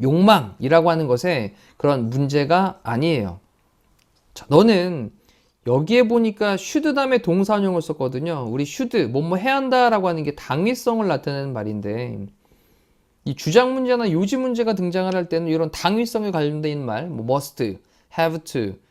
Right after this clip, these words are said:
should, ought to 이런 기본적인 당위성에 관련된 표현들이 나오면 뭐 거기 안에 답이 있습니다, 그냥.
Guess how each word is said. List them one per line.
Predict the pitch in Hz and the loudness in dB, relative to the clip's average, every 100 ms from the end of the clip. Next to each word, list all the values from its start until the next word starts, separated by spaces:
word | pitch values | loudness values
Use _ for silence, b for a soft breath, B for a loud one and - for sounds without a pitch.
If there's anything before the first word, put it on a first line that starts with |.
| _ - | _ -16
should, | - 208 175 180 123 98 98 | -6 -4 -2 0 -2 -4 -6
ought | 117 165 180 - - | 2 2 2 -2 -14
to | - 131 101 b b - | -6 -4 -6 b b 0
이런 | 175 233 | 4 4
기본적인 | 208 185 220 220 208 | 4 2 2 2 -4
당위성에 | 196 156 202 214 208 | -2 -2 -2 -2 -2
관련된 | 185 160 170 170 165 165 165 | 0 0 0 -2 -2 -2 -6
표현들이 | - 226 220 214 | -2 -2 0 -2
나오면 | 156 113 131 185 | -2 -4 -4 -4
뭐 | 135 | -6
거기 | - 143 165 | -2 -2 0
안에 | 226 202 | -2 -2
답이 | - 165 | -6 -4
있습니다, | 190 - 208 214 | -4 -2 -2 -2
그냥. | 131 104 | -4 -6